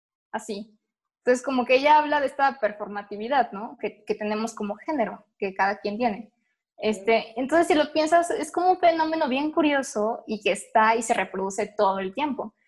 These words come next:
Speaker 1: Eh, pensemos, por ejemplo, en las mujeres que, pues, tienen cabello corto, que se visten, este, de cierta forma, pues,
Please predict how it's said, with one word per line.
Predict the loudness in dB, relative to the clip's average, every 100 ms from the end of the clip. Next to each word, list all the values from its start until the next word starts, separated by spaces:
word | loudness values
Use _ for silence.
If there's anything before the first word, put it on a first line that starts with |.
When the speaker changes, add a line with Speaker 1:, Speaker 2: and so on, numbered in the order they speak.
| _ _ 0
Speaker 1:
Eh, | 0 2
pensemos, | 0 2 -2
por | 2 2
ejemplo, | 2 -2 2 2
en |
las | 4 2
mujeres | 0 0 0 0 -2
que, | 0 2 4 2 -2
pues, | -2
tienen | 0 2
cabello | 2 2 2
corto, | 4 6 4 2 -4
que | -4
se | -6
visten, | -6 -4 -4 -4
este, | -10 -12 -10 -8
de | -6
cierta | -2 0 0
forma, | -4 -4 -2 -4 -6
pues, | -10 -10